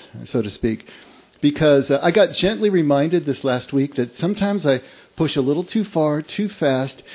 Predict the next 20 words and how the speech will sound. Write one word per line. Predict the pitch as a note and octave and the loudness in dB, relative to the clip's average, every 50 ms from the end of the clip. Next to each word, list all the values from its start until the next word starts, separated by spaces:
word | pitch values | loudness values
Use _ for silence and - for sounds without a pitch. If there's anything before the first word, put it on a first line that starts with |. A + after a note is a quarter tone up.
| - - - | -20 -10 -4
and | C#3 C#3 C3 | -4 2 4
don't | G3 G3 F#3+ E3+ - | 4 4 4 0 0
necessarily | D#3+ E3 F3+ F3 - D#3+ - - F#3 F#3 F#3 F#3+ F#3 E3 D3 C3 B2+ | -2 -2 -2 -2 -6 -12 -2 0 2 4 6 6 6 6 4 2 2
close | - - - - E3 E3+ E3+ E3 D3 C3 B2+ B2+ A#2 - - - - - - - _ | -2 -8 -6 -2 0 2 2 4 4 2 2 0 -4 -8 -14 -20 -20 -20 -20 -14 _
all | - C3 C#3 D3 D3+ D#3 | 0 2 2 2 2 2
of | C#3+ B2 A#2 | 0 0 -2
the, | C3+ B2+ B2 B2 A#2+ | -2 0 2 2 2
uh, | A#2+ A#2 A2+ A2+ G2+ - _ _ - | 0 0 -2 -4 -8 -14 _ _ -12
the | - A#2 | -12 -12
thoughts. | - - - D3 C3 A#2+ B2 - - - - - - - - - | -2 2 4 4 4 4 0 -4 -10 -18 -20 -20 -20 -20 -6 2
You | - | 4
know, | F3 D#3+ | 4 4
in | - A3 A3+ | 4 2 2
my | F#3+ D#3+ D3 | 2 2 0
head, | - D#3+ G#3+ A#3 D#3+ B2+ | 0 0 0 0 0 0
it's | B2 - | -2 -6
a | C#3 | -6
perfectly | - - F#3+ F#3+ F#3 D3+ - C3 | -4 -2 -2 -2 -4 -6 -8 -8
formed | - - C#3+ B2+ A2+ - | -6 -4 -6 -6 -6 -8
thought. | - A2+ D#3+ A#2 | -10 -12 -12 -14